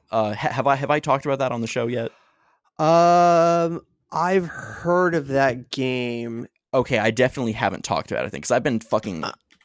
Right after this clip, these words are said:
Speaker 1: talking
Speaker 2: uh,
Speaker 1: everyone's ears off about this game lately.
Speaker 2: I've, that's like the, the news reporter first.
Speaker 1: Yeah.
Speaker 2: Yeah, I've
Speaker 1: This, this game is like Cloverfield meets The Mist,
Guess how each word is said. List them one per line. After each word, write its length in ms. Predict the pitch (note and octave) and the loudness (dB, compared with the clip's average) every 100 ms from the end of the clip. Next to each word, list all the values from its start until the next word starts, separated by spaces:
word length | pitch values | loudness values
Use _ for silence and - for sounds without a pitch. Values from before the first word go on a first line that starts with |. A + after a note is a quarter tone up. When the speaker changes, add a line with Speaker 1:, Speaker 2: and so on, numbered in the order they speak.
| _ - - - | _ -20 -20 -8
Speaker 1:
talking 340 | - A#2+ B2 G#2+ | 0 0 2 0
Speaker 2:
uh, 100 | G2 | 0
Speaker 1:
everyone's 420 | G2+ G#2+ G2 G2+ | 0 0 -2 -4
ears 340 | - G2+ G2 F#2+ | -6 -6 -4 -4
off 200 | E2 - | -4 -6
about 260 | - - | -6 -6
this 160 | - - | -6 -6
game 220 | - G#1 C2 | -4 -4 -4
lately. 380 | B1 - - | -6 -6 -6
Speaker 2:
I've, 600 | D#3+ D#3+ D#3+ D#3+ E3+ D3+ - | -4 -4 0 0 0 -4 -10
that's 400 | E3 C3+ E3+ E3+ | -8 0 0 0
like 180 | G3+ F#3+ - | -2 -4 -4
the, 400 | F#3 D#3+ B2+ C3 C#3 | 0 0 0 -6 -2
the 100 | C#3 | 0
news 500 | C3 C3+ C#3+ C#3+ C#3+ | 0 0 0 0 -2
reporter 760 | C#3+ - C#3 C#3+ C#3 C#3 C3+ | -6 -4 -4 -2 0 0 0
first. 300 | - C#3+ C#3 | -2 -2 2
Speaker 1:
Yeah. 380 | A2+ F#2+ - A2 - | 2 2 -2 -8 -10
Speaker 2:
Yeah, 640 | B2+ B2 B2+ C#3 C3+ C3 | -12 -8 0 4 4 2
I've 360 | C3+ D3+ G3 A2+ | 0 2 2 2
Speaker 1:
This, 200 | C#3 - - _ B2 - C3+ | 2 0 -4 _ -16 -14 -4
this 240 | C#3+ D3 | 0 2
game 380 | - C3+ D#3+ G#3 | 2 2 2 0
is 200 | - C3+ | -2 -2
like 400 | C3 A2+ - - _ _ _ _ _ | 2 0 0 -12 _ _ _ _ _
Cloverfield 1000 | - - A#2 B2 C#3 D#3+ F#3+ F#3+ G3+ A3+ G3 - | -14 -2 2 4 2 -2 0 0 2 0 -6 -6
meets 360 | A#2 B2+ C#3+ - | 0 2 2 0
The 100 | A#2 | 2
Mist, 560 | F#2+ D#2+ C3+ - - | 2 0 0 -2 -8